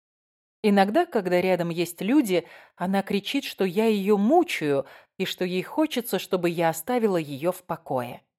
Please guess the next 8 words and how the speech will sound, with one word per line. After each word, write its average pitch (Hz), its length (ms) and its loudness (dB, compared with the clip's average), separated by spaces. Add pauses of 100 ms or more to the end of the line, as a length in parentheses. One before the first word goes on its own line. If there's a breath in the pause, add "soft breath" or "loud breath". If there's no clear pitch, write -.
(1000)
Там 185 220 -2
в 165 60 -8
журнале 175 500 -2
написано, 170 600 -2 (240 loud breath)
что - 240 -2
крепкий 190 460 -2
ночной 175 420 -2
сон 320 320 0